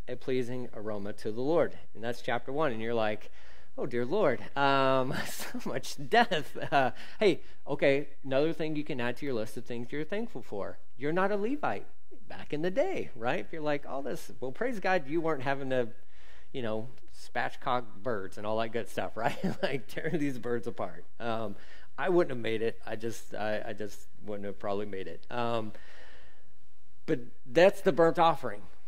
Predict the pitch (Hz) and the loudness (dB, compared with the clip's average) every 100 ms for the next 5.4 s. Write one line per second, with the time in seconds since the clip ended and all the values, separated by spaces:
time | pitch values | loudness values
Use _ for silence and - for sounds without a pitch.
0 | - - - - - - - 175 196 208 | -2 -2 -2 -2 -2 -2 -2 2 6 8
1 | 190 165 135 - 110 - - - - - | 10 8 6 2 -2 -2 -2 -2 -2 -2
2 | - - - - 143 185 151 113 90 - | -2 -2 -2 -2 2 4 6 2 0 -2
3 | 101 - - - - 139 120 - 160 147 | -2 -2 -2 -2 0 0 0 0 2 4
4 | 147 131 - - - - - 123 117 131 | 4 4 2 -2 -2 -2 -2 -2 -2 -2
5 | 117 107 - 95 | 0 -2 -2 -2